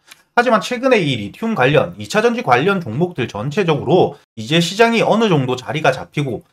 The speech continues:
매출처가, 신규 매출처가 발생할 수 있는 구간이 많지가 않습니다.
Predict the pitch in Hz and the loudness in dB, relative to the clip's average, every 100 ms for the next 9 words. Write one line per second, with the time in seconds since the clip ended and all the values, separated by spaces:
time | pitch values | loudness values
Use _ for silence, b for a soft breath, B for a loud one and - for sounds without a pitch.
0 | - 113 160 - 277 254 110 113 - - | -6 -2 -2 -2 -4 -2 0 0 -2 -4
1 | 233 233 285 294 208 170 117 - 107 - | -4 -2 -4 -2 -4 -2 -2 -4 -8 -4
2 | 180 156 143 113 113 113 113 110 120 87 | -2 -2 -2 -6 -6 -6 -2 -2 -2 -4
3 | 92 110 - 214 175 - 120 101 87 | -6 -6 -2 4 4 2 -4 -2 -4